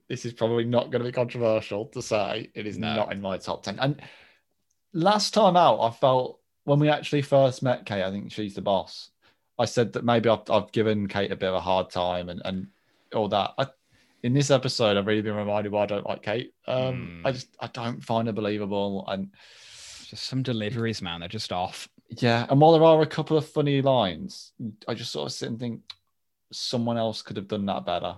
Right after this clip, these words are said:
Speaker 1: I think it, just a different character, if you give them the chance, would have done that line better.
Speaker 2: Mm-hmm.
Speaker 1: Um, so, yeah, but no,
Speaker 2: No.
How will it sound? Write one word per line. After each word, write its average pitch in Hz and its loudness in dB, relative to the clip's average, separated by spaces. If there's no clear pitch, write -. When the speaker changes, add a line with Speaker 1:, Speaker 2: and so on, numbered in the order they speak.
Speaker 1:
I 107 -4
think 113 -8
it, 127 -10
just 107 -12
a 117 -6
different 104 -8
character, 98 -4
if 98 -8
you 98 -8
give 104 -4
them 98 -4
the 92 -4
chance, 95 -10
would 98 -10
have 90 -14
done 95 -8
that 85 -8
line 92 -4
better. 92 -8
Speaker 2:
Mm-hmm. 90 -14
Speaker 1:
Um, 92 -4
so, 90 -10
yeah, 95 -4
but 82 -6
no, 104 2
Speaker 2:
No. 95 0